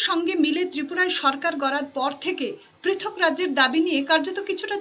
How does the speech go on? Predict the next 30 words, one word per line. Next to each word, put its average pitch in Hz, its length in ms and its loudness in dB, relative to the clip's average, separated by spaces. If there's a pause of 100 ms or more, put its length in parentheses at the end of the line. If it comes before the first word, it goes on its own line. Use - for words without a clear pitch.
চুপচাপ 403 460 -2
আইপিএফটি। 240 520 -2 (520)
কারণ 269 280 4
বিজেপি 320 420 -2
তাদের 277 280 0
সঙ্গে 277 420 0
যে 302 160 0
সমঝোতাই 294 640 -2
করুক 320 340 -8
না 302 100 2
কেন, 240 200 -2 (420)
তারা 339 200 2
সবসময় 339 520 -2
বলে 302 280 -2
আসছে 339 300 0 (320)
পৃথক 320 360 -2
রাজ্যের 269 340 0
দাবি 254 280 4
তারা 269 260 0
সমর্থন 262 600 -4
করে 214 240 -4
না। 196 140 -6 (680)
ফলে 381 200 2
সরকার 403 380 4 (100)
টিকিয়ে 349 340 2
রাখার 370 280 0
জন্য 349 200 -4
আইপিএফটির 311 540 2
নেতৃত্ব 277 520 2 (380)
তাদের 269 240 2